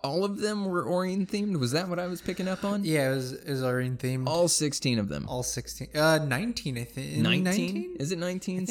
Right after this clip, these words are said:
Speaker 2: it was
Speaker 1: sixteen?
Speaker 2: nineteen. It
Speaker 1: All,
Speaker 2: was
Speaker 1: all four hundred and twenty legendaries.
Speaker 2: All four twenty.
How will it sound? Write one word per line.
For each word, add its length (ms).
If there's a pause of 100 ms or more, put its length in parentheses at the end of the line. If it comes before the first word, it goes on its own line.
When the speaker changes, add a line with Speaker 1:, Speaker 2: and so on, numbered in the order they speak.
(120)
Speaker 2:
it 40
was 80
Speaker 1:
sixteen? 140
Speaker 2:
nineteen. 580 (360)
It 120
Speaker 1:
All, 60
Speaker 2:
was 420 (340)
Speaker 1:
all 240
four 360
hundred 500
and 240
twenty 760
legendaries. 960
Speaker 2:
All 60
four 160
twenty. 640